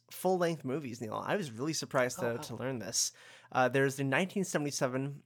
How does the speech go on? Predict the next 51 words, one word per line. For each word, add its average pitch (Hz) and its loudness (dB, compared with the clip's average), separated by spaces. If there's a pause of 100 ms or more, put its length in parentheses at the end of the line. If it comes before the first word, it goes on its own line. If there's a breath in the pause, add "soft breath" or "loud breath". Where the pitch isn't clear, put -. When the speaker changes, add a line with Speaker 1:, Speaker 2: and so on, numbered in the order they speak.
(120)
Speaker 1:
movie, 139 0
Many 131 2
Adventures 123 -2
of 123 -4
Winnie 127 -2
the 120 -8
Pooh. 135 -4
That's 127 -10
kinda 123 -4 (300 soft breath)
where 147 6
all 143 8
the 135 2 (360 soft breath)
characterizations 135 2
of 131 0
him 131 0
ever 127 0
since 123 -2
in 120 -4
games 123 -4
and 117 -4
movies 123 -4
and 117 -4
basically 117 -6
any, 110 -6 (140)
uh, 113 -6
media 120 -2
have 131 -6
come 143 -2
from. 165 -2 (320 soft breath)
Uh, 127 0
Speaker 2:
Okay. 113 0
Speaker 1:
and 143 0
then 185 0 (160)
we 160 -2
waited 277 0
a 254 -2
long 180 4
time, 175 4
and 127 0
we 135 0
finally 156 0
got 135 4
a 131 -4
two 170 -4
thousand 147 2
movie, 131 -4
which 127 -10
was 131 -6
the 143 -4
Tigger 233 0
movie. 113 -4